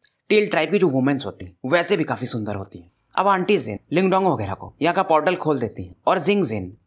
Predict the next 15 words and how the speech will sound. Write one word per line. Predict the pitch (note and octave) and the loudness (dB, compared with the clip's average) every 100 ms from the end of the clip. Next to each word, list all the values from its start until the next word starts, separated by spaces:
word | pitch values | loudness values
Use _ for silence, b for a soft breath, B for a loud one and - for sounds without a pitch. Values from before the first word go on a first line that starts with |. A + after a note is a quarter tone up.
| - | 0
और | D#3+ | 2
लिंगडोंग | F#3+ F#3 F3 | 2 2 2
इसमें | - C#3+ | 2 0
एंटर | A3 A#2 | 0 -2
कर | A2+ G2+ | -2 -6
जाते | F#2+ - | -10 -18
हैं। | - _ _ _ - | -20 _ _ _ -2
इसे | B3+ | 0
खोलने | A#3+ F3+ F3 G3 | 2 2 2 0
के | A#2 | -2
लिए | F#2+ G2+ - - | -6 -8 -12 -4
नाइन | C3+ F#3 F#3+ | 0 2 2
टेल | G#3 | 0
ट्राइब | G#3 D3 D3 | 2 -2 -2
का | A#2 G2+ - | -4 -6 -6